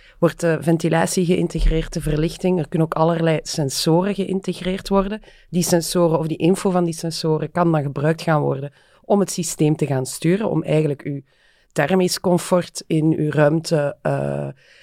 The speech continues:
te gaan, eh, te gaan bepalen. Daarnaast, eh, integreren we be-, in ons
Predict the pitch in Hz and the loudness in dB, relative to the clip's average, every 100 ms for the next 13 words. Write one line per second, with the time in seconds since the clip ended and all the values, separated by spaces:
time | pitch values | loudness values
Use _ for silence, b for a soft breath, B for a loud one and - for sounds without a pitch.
0 | b - 160 156 147 143 143 135 139 - | b -6 0 2 0 0 -2 -2 -4 -6
1 | - 151 135 120 - 127 165 269 B B | 0 0 0 -4 -2 0 2 0 B B
2 | B B B 160 - 170 170 165 165 175 | B B B -14 0 2 2 2 2 2
3 | 220 - - - 190 165 160 160 175 170 | 0 -6 -10 -2 2 4 2 0 -2 -2
4 | 151 175 175 170 165 156 143 - - 180 | 0 0 2 2 2 0 -6 -8 -2 0
5 | 165 160 - | 0 -2 -12